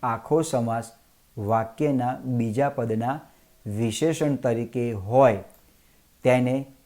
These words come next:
બહુવ્રીહી સમાસ કહેવામાં આવે છે. હવે એમાં આટલા શબ્દો મહત્ત્વના છે.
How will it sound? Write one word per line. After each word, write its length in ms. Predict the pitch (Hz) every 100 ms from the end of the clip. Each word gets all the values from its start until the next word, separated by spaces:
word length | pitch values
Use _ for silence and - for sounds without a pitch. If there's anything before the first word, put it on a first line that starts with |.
| -
બહુવ્રીહી 540 | 120 117 123 135 139
સમાસ 420 | 131 113 117 120
કહેવામાં 600 | - 107 104 101 113 139 - _ _ _ -
આવે 340 | 127 120 107 101
છે. 160 | 107
હવે 560 | 101 _ - _ _ 127
એમાં 200 | 143 143
આટલા 260 | - 139
શબ્દો 340 | 147 143 139 139
મહત્ત્વના 560 | 135 123 123 131 131
છે. 280 | 123 120 107